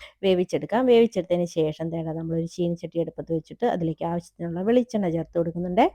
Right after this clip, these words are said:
ഇനി ഇതിലേക്ക് നമുക്ക് കുറച്ച് കറിവേപ്പില ചേർത്ത് കൊടുക്കാം. അതുപോലെ തന്നെ കുറച്ച് തേങ്ങാക്കൊത്താണ് ചേർത്ത് കൊടുത്തിരിക്കുന്നത്. അപ്പോൾ തേങ്ങാക്കൊത്തിട്ട് നന്നായിട്ട് ഇതൊന്ന് കളർ മാറി ഒന്ന് ഒരു ചെറിയൊരു ബ്രൗൺ കളറായി വരുന്ന സമയത്ത് നമുക്കിതിലേക്ക് നമ്മൾ വേവിച്ച് വെച്ചിരിക്കുന്ന നമ്മുടെ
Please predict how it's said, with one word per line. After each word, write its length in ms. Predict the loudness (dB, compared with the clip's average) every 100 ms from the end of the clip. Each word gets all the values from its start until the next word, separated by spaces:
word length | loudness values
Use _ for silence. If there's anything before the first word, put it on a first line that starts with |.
| -4 -20 -20 -8 2
ഇനി 200 | 8 8
ഇതിലേക്ക് 380 | 8 6 6 4
നമുക്ക് 300 | 2 2 0
കുറച്ച് 400 | 2 2 0 -2 4
കറിവേപ്പില 560 | 6 6 4 4 2
ചേർത്ത് 300 | 2 0 0
കൊടുക്കാം. 260 | -2 0 -2 0
അതുപോലെ 320 | 0 2 2
തന്നെ 200 | 2 0
കുറച്ച് 320 | 2 0 0 2
തേങ്ങാക്കൊത്താണ് 680 | 2 4 0 0 -2 -2 -6
ചേർത്ത് 300 | -2 -2 0 0
കൊടുത്തിരിക്കുന്നത്. 680 | 0 -4 -4 -4 0 2 2 -2 -20 -16 -4
അപ്പോൾ 200 | 0 4
തേങ്ങാക്കൊത്തിട്ട് 760 | 6 6 4 2 2 0 0 0
നന്നായിട്ട് 440 | 0 0 0 -2 -2
ഇതൊന്ന് 320 | -2 0 0 -2 -4
കളർ 260 | 0 2 2
മാറി 340 | -2 -4 -2 0
ഒന്ന് 220 | 2 2 2
ഒരു 140 | 2 0
ചെറിയൊരു 460 | 2 4 4 2 2
ബ്രൗൺ 200 | 0 0
കളറായി 460 | -4 -4 -4 -4 -2
വരുന്ന 280 | -2 -2 -6
സമയത്ത് 500 | -6 -6 -6 2 2 2 -8 -20 -8
നമുക്കിതിലേക്ക് 760 | -4 -2 -2 -2 0 0 0 -2
നമ്മൾ 240 | 0 2 4
വേവിച്ച് 460 | 4 2 2 0
വെച്ചിരിക്കുന്ന 500 | -4 -2 -6 -6 -4 -4
നമ്മുടെ 280 | -4 -4